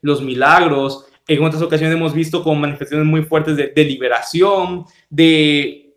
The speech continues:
avivamientos de la palabra, donde, donde la abundancia de la palabra, de la enseñanza, se ve más fuerte que en otras ocasiones de,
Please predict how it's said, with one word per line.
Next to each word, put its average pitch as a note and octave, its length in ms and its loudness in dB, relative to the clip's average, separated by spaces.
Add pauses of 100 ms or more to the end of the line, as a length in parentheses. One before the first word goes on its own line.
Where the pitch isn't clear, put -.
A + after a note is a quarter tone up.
avivamientos D#3 580 4
de E3+ 80 0
la D3 200 2
palabra, E3 520 4
donde, D#3 360 2
donde D3+ 240 2
la C#3+ 140 4
abundancia C#3+ 680 -2
de G3+ 60 2
la F3+ 220 2
palabra, E3+ 460 2
de E3 60 -2
la D#3 100 0
enseñanza, E3+ 760 -2 (140)
se - 180 -2
ve E3 140 2
más F3 320 -2
fuerte G3 420 0
que E3 80 -2
en D#3+ 100 -2
otras F3 240 -4
ocasiones E3 540 -2
de, D3 320 -2